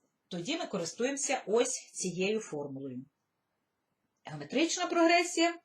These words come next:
також має властивість, що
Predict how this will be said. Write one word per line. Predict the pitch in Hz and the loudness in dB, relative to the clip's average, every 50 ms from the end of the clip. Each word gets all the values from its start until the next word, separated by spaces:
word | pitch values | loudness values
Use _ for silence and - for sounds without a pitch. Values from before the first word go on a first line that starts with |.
| _ - | _ -4
також | 202 202 - - 285 330 330 - | -4 -2 0 0 2 2 2 2
має | 233 214 233 240 240 233 | 2 2 2 4 4 4
властивість, | 240 240 240 240 - - 294 254 175 147 147 - - - - - - - - - - - | 4 2 2 0 0 -2 0 0 0 -2 -4 -10 -14 -18 -20 -20 -20 -18 -18 -18 -16 -10
що | - - - - 240 240 233 214 208 208 | -4 -4 -2 2 4 4 6 6 4 2